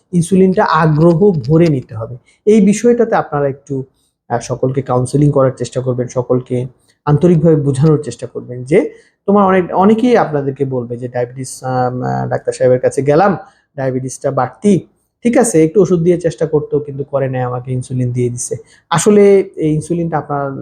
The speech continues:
ভালোর জন্যই চিকিৎসক দিয়ে থাকেন। আর ইনসুলিন, ডায়াবেটিস রোগটা অনেক বড়, অনেক কিছু এখানে শিখার আছে, অনেক কিছু জানার আছে। আজকে আমরা যেটা বললাম, শুধু,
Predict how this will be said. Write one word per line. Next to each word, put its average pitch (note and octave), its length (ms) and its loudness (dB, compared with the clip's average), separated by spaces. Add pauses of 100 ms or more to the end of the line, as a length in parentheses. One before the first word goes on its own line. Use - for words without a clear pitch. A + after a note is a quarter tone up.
ভালোর E3 300 4
জন্যই D3+ 560 2
চিকিৎসক C3 340 -10
দিয়ে B2+ 360 -4
থাকেন। - 480 -10 (380)
আর A#2+ 140 0
ইনসুলিন, A3 500 4 (1700)
ডায়াবেটিস D#3+ 480 2
রোগটা D#3+ 300 0
অনেক D#3 340 2
বড়, C#3+ 240 4
অনেক F#3+ 460 2
কিছু E3+ 260 -6
এখানে D#3 240 -4
শিখার D#3 380 -2
আছে, D3+ 240 -2
অনেক D#3 240 0
কিছু D#3 260 -6
জানার C3+ 320 0
আছে। C3+ 280 -4 (380)
আজকে - 240 -6
আমরা F3 180 4
যেটা E3 200 2
বললাম, E3+ 320 2
শুধু, D3 400 0